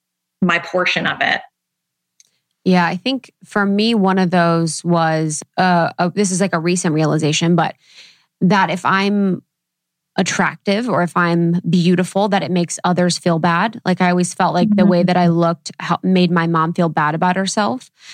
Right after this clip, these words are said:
Speaker 2: And so I
Speaker 1: Mm-hmm.
Speaker 2: always have seen, like, if people look at me and I think that they think I'm attractive, whatever that is,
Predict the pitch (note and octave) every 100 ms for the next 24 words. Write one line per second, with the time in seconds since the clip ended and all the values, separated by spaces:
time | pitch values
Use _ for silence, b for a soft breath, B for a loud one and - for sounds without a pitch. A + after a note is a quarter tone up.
0 | B - F#3+ G#3 F#3 F#3+ G3 G3 - F#3+
1 | F3 - G3+ G3 F#3 E3+ F3+ - F#3 -
2 | E3+ E3 F#3 G3+ E3+ E3+ E3+ D#3 E3+ E3+
3 | - - - E3 F3+ F3+ E3+ F#3 D#3+ F3
4 | E3+ - F3 E3+ D#3 C#3 F3 - E3+ F3+
5 | G3+ F3+ D#3 D3 D#3 F3 F#3